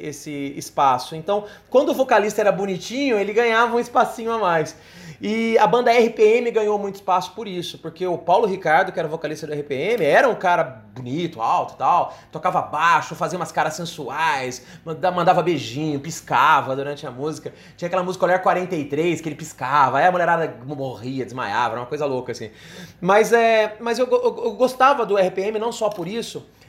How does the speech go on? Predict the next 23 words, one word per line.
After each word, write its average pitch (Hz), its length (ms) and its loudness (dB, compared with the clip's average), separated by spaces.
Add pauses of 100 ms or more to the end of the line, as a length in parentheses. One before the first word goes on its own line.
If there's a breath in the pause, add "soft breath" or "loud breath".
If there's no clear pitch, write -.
(120 soft breath)
mas 196 160 -4
porque 220 180 -2
o - 20 6
R 220 140 4
P 214 120 2
M 220 140 2
era 233 120 4
uma 226 120 4
banda 208 220 2
de 175 100 -4
rock, 175 560 2 (360 soft breath)
né? 160 160 2
O 180 80 4
Fernando 185 280 -4
Deluc, 185 320 -2
que - 60 -6
é 196 60 0
o - 20 0
guitarrista 180 540 -2
do 170 120 -4
R 165 140 0
P 170 120 -8
M 160 360 -4